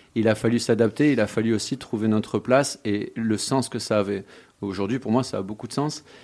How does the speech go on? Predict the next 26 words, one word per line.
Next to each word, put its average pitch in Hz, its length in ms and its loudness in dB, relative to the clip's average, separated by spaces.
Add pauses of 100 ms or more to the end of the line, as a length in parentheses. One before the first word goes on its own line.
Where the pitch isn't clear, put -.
(120)
Et 107 60 -6
la 107 100 2
grande 127 220 0
force 131 200 -2
de 113 60 -2
la 107 60 -2
réhabilitation 110 720 -4
psychosociale, 113 640 -6
c'est - 180 -10
qu'elle 107 200 -2
nous 113 200 2
apprend, 120 460 -2 (420)
nous, 135 160 6
en 123 180 6
tant 104 160 -2
que 107 140 -6
soignants, 117 640 2 (100)
et 110 80 -2
elle 101 160 2
apprend 110 360 -2
aussi 107 260 -4
aux 104 80 -2
patients 120 540 -4
à 101 80 -6
faire 101 260 -2
avec. 95 420 -8